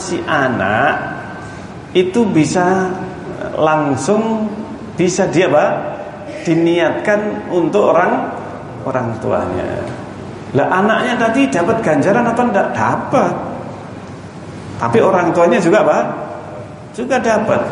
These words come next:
Orang tuanya juga dapat. Wong, seandainya dia tidak menghadiahkan kepada orang tuanya, orang tua tidak dapat. Orang tua juga dapat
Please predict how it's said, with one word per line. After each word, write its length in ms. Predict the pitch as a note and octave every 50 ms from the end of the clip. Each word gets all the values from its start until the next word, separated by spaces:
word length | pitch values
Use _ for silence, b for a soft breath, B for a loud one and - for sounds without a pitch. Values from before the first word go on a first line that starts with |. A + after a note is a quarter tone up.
| - - - - - - - - - - - - -
Orang 240 | C#3 C3+ C3+ C#3
tuanya 240 | G3 A#3 B3 A#3+ A#3
juga 200 | G#3 - A3+ A#3 A3
dapat. 360 | A3+ A3+ A3 A3 A3 G3+ - - - - - - - - - - - - - - - - - - - - - - - - D#3+ D#3+ - - F#3+
Wong, 160 | F3 F3 F3
seandainya 800 | E3+ - - D#3 C#3 D#3 D3+ C#3+ C3+ C3+ C3+ C#3 D3 D3+ C#3+ C3+ - -
dia 240 | B2+ C3 C#3 C#3+ C3+ -
tidak 480 | - D3+ C#3 - C#3+ C3+ - - - C3+
menghadiahkan 880 | C#3+ C#3 B2 A2+ A#2+ A#2+ - - A2+ B2 B2 A2+ - - C#3+ B2+ A#2+
kepada 320 | A#2+ A#2 A#2 A#2 - B2 A#2
orang 400 | - A#2+ A#2+ A#2 A2+ A2+ A2+ A2 A2+
tuanya, 400 | A#2 A2+ G#2+ G#2 G#2 G#2 G2+ F#2+ - - - - -
orang 160 | F#3 G#3+ A#3+ B3+ -
tua 80 | D4 C#4 -
tidak 240 | - A3 G#3+ A3 -
dapat. 360 | A3+ G#3 G3+ - - - - - - - - - - - - - - - - - - - - - - - - - - -
Orang 160 | F#3 F#3 F3+
tua 160 | E3+ A3 A#3 F#3+
juga 240 | - E3 F#3 F3
dapat 320 | D3+ D#3 F#3 - F#3+ -